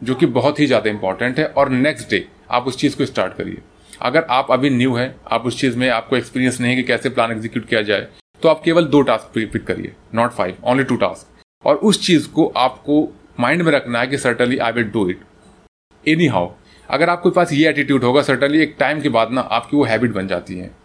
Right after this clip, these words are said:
कि आप जब मॉर्निंग उठते हो, आपको पता है ये टास्क करनी है, तो आप कॉन्शियसली और सबकॉन्शियसली दोनों उस चीज़ के लिए डेडिकेटेड होते हो।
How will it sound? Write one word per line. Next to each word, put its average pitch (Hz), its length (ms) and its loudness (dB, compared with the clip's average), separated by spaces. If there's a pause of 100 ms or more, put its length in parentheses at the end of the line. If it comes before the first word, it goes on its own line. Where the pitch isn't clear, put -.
कि 127 80 0
आप 123 120 0
जब 131 100 0
मॉर्निंग 127 320 2
उठते 117 200 0
हो, 151 60 6
आपको 135 180 -2
पता 127 180 -2
है 135 60 0
ये 131 60 0 (180)
टास्क 123 240 0
करनी 110 220 0
है, 143 160 -2 (400)
तो 170 80 4
आप 156 340 2
कॉन्शियसली 151 560 2
और 156 80 0
सबकॉन्शियसली 156 500 0
दोनों 131 240 2
उस - 120 -4
चीज़ - 300 0
के - 60 -2
लिए 139 380 0
डेडिकेटेड 123 540 -2
होते 87 200 -8
हो। - 120 -8